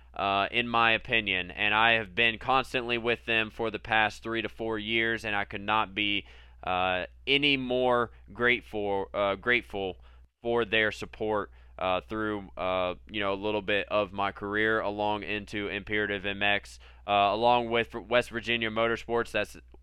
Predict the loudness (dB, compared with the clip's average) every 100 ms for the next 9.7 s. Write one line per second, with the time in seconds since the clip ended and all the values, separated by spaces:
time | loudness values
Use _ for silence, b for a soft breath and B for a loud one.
0 | -20 _ 6 8 8 4 -6 b b 0
1 | 4 4 6 4 4 0 0 -2 0 0
2 | 2 0 -4 -6 -6 -6 -4 -4 -2 -4
3 | -6 -4 -4 -4 -4 -8 -6 -6 -6 -6
4 | -8 -8 -6 -2 -2 -4 -8 -10 -8 -8
5 | -8 -8 -6 -4 -4 -4 -8 -6 -6 -6
6 | -4 -2 0 -2 b b b -4 -2 -2
7 | -4 2 4 4 2 0 0 -2 b b
8 | b b _ _ _ _ _ 2 2 2
9 | 2 4 6 4 4 0 0